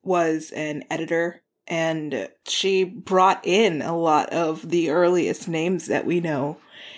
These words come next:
And so they named the new award after her as sort of a look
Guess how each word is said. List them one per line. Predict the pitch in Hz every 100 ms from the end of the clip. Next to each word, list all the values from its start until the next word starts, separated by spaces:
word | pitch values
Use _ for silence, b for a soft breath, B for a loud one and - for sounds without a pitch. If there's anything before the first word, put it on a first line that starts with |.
| B -
And | 190 175 175 170 160 147 -
so | - 196 180 170
they | 165 180 185 160 - - _ _ -
named | 196 202 220 214
the | 185 180 180
new | 175 - 214 233
award | 196 196 226 226 220
after | - 185 185 180
her | 170 170 165 -
as | 165 175
sort | - 196 185
of | 180 170 - - - _ _ _ 185
a | 180 175 175 170 175 - - _ _
look | 180 185 202 302 -